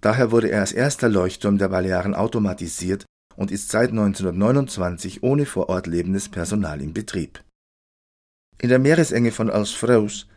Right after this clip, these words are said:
haben sich lange Zeit viele Schiffsunglücke ereignet. Die dort stationierten Leuchtfeuerwärter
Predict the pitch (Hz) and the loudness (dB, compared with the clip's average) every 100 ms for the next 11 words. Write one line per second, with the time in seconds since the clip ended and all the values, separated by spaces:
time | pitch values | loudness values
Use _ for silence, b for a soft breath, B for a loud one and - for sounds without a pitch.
0 | b 104 110 104 107 123 147 - 98 104 | b -2 -2 -2 0 2 0 0 -2 -2
1 | 110 117 110 120 - - 85 80 - 71 | -2 0 0 -2 -4 -6 -6 -6 -6 -6
2 | - 78 73 73 69 - _ _ _ _ | -6 -6 -6 -8 -12 -18 _ _ _ _
3 | - 95 131 - 101 101 107 110 101 104 | -6 2 2 2 -2 -2 0 0 2 2
4 | 135 147 - 92 85 82 82 110 | 2 -2 -4 -4 -2 -2 -2 -4